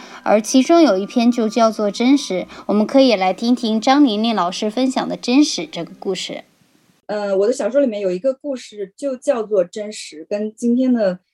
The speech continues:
Speaker 2: 主题有点关系。它讲的是一个写作者尝试着去跟她的男友去讲述自己的故事，但是她没有讲述自己，她讲述的是自己朋友的故事。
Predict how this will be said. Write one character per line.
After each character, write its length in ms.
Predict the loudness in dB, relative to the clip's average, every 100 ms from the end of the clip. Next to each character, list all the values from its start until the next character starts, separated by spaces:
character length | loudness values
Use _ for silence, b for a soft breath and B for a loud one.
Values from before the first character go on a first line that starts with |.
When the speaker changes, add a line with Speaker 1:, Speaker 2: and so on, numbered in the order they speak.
| _
Speaker 2:
主 140 | -10
题 140 | -6 0
有 100 | 0
点 160 | 0
关 240 | -6 -6 -6
系。 280 | -8 -14 _ _ _ _ -4
它 120 | -2
讲 240 | 0 -2
的 80 | -2
是 200 | -2 -2
一 60 | 2
个 100 | 0
写 280 | 0 -2 2
作 200 | 4 4
者 360 | 2 -4 -6 _ _ _ -16
尝 320 | -6 -4 -4
试 220 | -2 0
着 200 | 0 0
去 360 | -6 -6 -4 -2
跟 280 | 0 0
她 220 | -2 -6 -4
的 280 | -2 -2 -4
男 180 | -4 -2
友 260 | 2 0 -2 _ _ _ _
去 380 | -6 -4 -4 -6
讲 220 | -6 -4
述 180 | -4 -8
自 220 | -6 -12
己 220 | -8 -4
的 120 | -4
故 220 | -2 -4 -4
事， 260 | -4 -10 -8
但 160 | -2
是 60 | -2
她 160 | 0 -2
没 80 |
有 100 | 0
讲 220 | -2 -4 -6
述 160 | -12
自 180 | -8 -8
己， 180 | -8 -12 _ _ _
她 120 | -6
讲 200 | 0 0
述 120 | 2
的 100 | -2
是 140 | -2 -6
自 100 | -2
己 120 | -4
朋 240 | -2 -2
友 100 | 2
的 100 | 2
故 180 | 0 -4
事。 240 | -8 -10